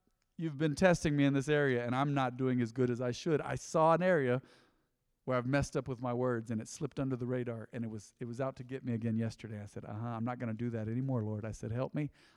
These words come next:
I'm not gonna do that anymore. I'm not gonna say those things about myself."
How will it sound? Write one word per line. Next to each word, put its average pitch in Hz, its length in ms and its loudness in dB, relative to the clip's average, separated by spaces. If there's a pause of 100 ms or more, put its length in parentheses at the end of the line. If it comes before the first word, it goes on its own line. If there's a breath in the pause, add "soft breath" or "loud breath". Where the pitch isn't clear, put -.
I'm 123 60 -6
not 117 120 -6
gonna 120 140 -4
do 131 120 -4
that 107 180 -6
anymore. 110 380 -6 (880)
I'm 147 40 -4
not 156 120 2
gonna 156 160 4
say 175 200 2
those 139 200 2
things 127 200 2
about 127 260 -4
myself." 131 640 -6